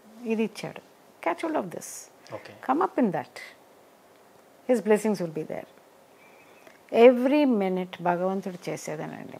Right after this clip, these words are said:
Speaker 1: మనకి.
Speaker 2: మీ తరంలో ఉన్న హీరోయిన్స్ ఎవరుంటారమ్మా టచ్లో? అందరూ ఉంటారా మీరంతా? ఒక
Speaker 1: Functions ఉంటే అందరం
Speaker 2: కలుస్తుంటారు.
Speaker 1: టచ్లో ఉంటాం.
Speaker 2: Golden days కదా,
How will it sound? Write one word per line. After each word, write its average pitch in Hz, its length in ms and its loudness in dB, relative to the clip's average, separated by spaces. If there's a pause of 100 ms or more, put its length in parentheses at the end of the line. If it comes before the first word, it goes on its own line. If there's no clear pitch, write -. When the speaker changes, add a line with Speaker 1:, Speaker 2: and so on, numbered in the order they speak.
Speaker 1:
మనకి. - 320 -18 (880)
Speaker 2:
మీ 160 100 -2 (180)
తరంలో 196 420 4
ఉన్న 185 140 0 (120)
హీరోయిన్స్ 175 420 0 (320)
ఎవరుంటారమ్మా 151 580 0
టచ్లో? 139 300 -2
అందరూ 143 240 -4
ఉంటారా 147 280 -4
మీరంతా? 127 340 -6 (300)
ఒక - 240 -16
Speaker 1:
Functions 247 560 4
ఉంటే 285 180 2 (100)
అందరం 214 180 2
Speaker 2:
కలుస్తుంటారు. 180 440 -2
Speaker 1:
టచ్లో - 140 -12
ఉంటాం. - 200 -20 (640)
Speaker 2:
Golden 160 340 2
days 139 220 -2
కదా, 117 160 2